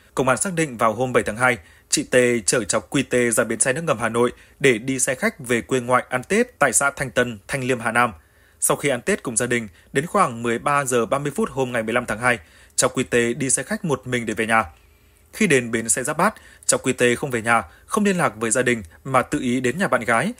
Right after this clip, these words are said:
là bạn quen qua mạng xã hội tại xã Liên Ninh, huyện Thanh Trì, Hà Nội.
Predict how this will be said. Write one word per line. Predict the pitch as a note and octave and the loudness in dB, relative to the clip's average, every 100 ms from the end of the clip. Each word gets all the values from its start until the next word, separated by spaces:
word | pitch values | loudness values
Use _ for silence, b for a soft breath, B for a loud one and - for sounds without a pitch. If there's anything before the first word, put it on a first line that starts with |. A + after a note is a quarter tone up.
| B B | B B
là | C3+ B2 | 0 2
bạn | B2 G#2 | 2 -2
quen | C3 B2+ A#2+ | 0 0 2
qua | B2+ | 0
mạng | A#2+ A#2+ | 2 0
xã | G#2+ | 0
hội | D#3 D#3+ B2 - | 0 2 0 0
tại | B2+ A2 | 0 0
xã | C3 | 0
Liên | C3 B2 | -2 0
Ninh, | C3 A2+ b b | -2 -4 b b
huyện | - C#3+ - | 0 0 0
Thanh | F#3 | -4
Trì, | E3+ B2 | -2 -2
Hà | A2+ | 2
Nội. | A#2+ | 2